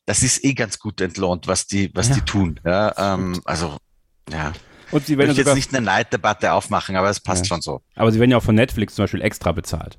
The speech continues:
Speaker 2: Also das, das, ne, also jetzt, wenn sie zum Beispiel diesen Netflix-Gig machen, da gibt's natürlich ein bisschen extra Geld. Äh, und ich denke dann auch, das wird ja auch an die Fahrer weitergegeben, wenn sie sich da in diesen Interviewraum setzen.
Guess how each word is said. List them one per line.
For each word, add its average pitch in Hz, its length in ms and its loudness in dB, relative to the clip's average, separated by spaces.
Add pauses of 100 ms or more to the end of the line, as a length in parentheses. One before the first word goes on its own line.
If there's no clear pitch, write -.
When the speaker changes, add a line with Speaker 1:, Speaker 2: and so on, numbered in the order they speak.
Speaker 2:
Also 98 160 0
das, - 220 0
das, 101 200 0
ne, 101 160 4
also 101 180 2
jetzt, 98 220 4
wenn 104 140 4
sie 101 80 0
zum 104 140 -6
Beispiel 98 160 -2
diesen 98 160 0
Netflix-Gig 104 600 0
machen, 104 360 4
da 98 60 4
gibt's 101 200 -2
natürlich 101 260 2
ein 104 60 2
bisschen 98 180 0
extra 85 320 -2
Geld. 82 360 0 (120)
Äh, 85 300 0
und - 160 -2
ich 85 100 -4
denke 87 260 -2
dann 90 180 0
auch, 85 340 0
das 90 160 -2
wird 90 80 0
ja 82 80 2
auch 85 60 -2
an 92 100 2
die 87 40 2
Fahrer 95 320 0
weitergegeben, 87 600 -4
wenn 87 140 -4
sie 92 80 -10
sich 92 120 -10
da 98 120 -4
in 95 80 -2
diesen - 160 -6
Interviewraum 87 500 -6
setzen. - 300 -8